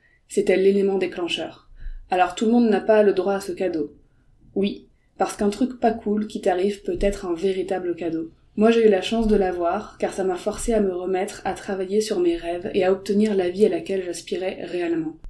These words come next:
Quelques mois après, en novembre deux mille dix-huit, je me lançais dans l'entrepreneuriat.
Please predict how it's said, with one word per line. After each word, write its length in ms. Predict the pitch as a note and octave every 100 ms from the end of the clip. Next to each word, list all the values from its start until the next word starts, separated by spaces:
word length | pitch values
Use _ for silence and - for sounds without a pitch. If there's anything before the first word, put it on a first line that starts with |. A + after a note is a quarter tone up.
| -
Quelques 240 | - A#3+ A#3+
mois 220 | A#3+ A3+
après, 400 | - - F3 -
en 100 | F#3 F3
novembre 300 | G3+ A3+ G3+
deux 80 |
mille 160 | G3 F3+
dix-huit, 520 | F3 F3 E3+ - - G3
je 140 | G3+
me 140 | G#3+
lançais 320 | G3 F#3 G3+ F#3+
dans 100 | F3
l'entrepreneuriat. 760 | F3 F#3+ - F#3 E3+ D4+ -